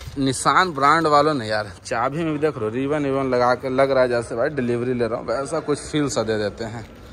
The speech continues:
इस चाबी में आपको total दो buttons मिल जाएंगे। गाड़ी आपको lock करना है, गाड़ी lock करो, गाड़ी आपको unlock करना है, unlock करो।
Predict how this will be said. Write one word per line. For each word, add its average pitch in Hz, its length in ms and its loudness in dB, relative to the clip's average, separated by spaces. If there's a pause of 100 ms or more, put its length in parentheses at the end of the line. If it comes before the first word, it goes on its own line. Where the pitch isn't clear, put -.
(120)
इस - 260 4
चाबी 151 380 6
में 185 140 4
आपको 160 320 6 (100)
total 139 340 2
दो 143 140 6
buttons 123 340 0
मिल 113 120 -4
जाएंगे। 123 360 0 (560)
गाड़ी 123 320 4
आपको 110 300 -2
lock 127 300 4
करना 147 300 0
है, 160 160 -4 (280)
गाड़ी 110 240 -2
lock 127 340 0
करो, 156 200 -2 (480)
गाड़ी 143 280 4
आपको - 320 -4
unlock 123 400 0
करना 135 300 -2
है, 156 160 -8
unlock 110 400 -2
करो। 101 220 -8